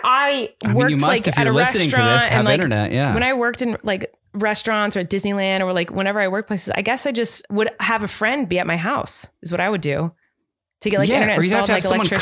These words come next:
Speaker 2: cover
Speaker 1: or
Speaker 2: your
Speaker 1: whatever.
Speaker 2: shift so you could be there waiting for this six-hour window. I would do
Speaker 1: I
Speaker 2: that.
Speaker 1: would have never done that. I would have just, like, made sure someone could be at the house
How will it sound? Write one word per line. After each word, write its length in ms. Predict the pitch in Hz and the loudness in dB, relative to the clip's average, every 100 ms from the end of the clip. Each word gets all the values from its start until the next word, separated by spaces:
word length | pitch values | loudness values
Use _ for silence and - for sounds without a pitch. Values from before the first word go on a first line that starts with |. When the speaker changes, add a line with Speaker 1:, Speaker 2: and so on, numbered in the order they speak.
| 202 | 2
Speaker 2:
cover 40 | |
Speaker 1:
or 100 | 190 | 2
Speaker 2:
your 80 | 185 | 2
Speaker 1:
whatever. 80 | 190 | 0
Speaker 2:
shift 460 | 190 226 208 - - | 0 0 -2 -6 -12
so 160 | - 143 | -4 -2
you 80 | 127 | 0
could 140 | 135 | 0
be 100 | 160 | 0
there 160 | 160 131 | 2 2
waiting 340 | 143 180 123 | 2 0 0
for 120 | - | 0
this 120 | 113 | -2
six-hour 460 | - 143 - 143 127 | 0 -4 -2 0 0
window. 320 | 147 185 85 | 0 0 0
I 100 | 80 147 | -2 -2
would 100 | 190 | 0
do 60 | |
Speaker 1:
I 80 | 202 | 2
Speaker 2:
that. 80 | 190 | 2
Speaker 1:
would 80 | 196 | 2
have 80 | 180 | 0
never 280 | 170 170 170 | 0 -2 -2
done 240 | 165 160 | -2 -2
that. 100 | 156 | -2
I 80 | 156 | -2
would 100 | 175 | -2
have 40 | 170 | -4
just, 180 | 165 170 | -4 -2
like, 260 | 160 160 | -4 -4
made 220 | 175 165 156 | -4 -4 -4
sure 160 | 170 | -4
someone 480 | 160 - 180 170 151 | -4 -4 -2 -2 -4
could 140 | 147 156 | -4 -4
be 80 | 151 | -4
at 100 | 147 | -4
the 60 | 143 | -6
house 420 | 143 160 - | -6 -6 -8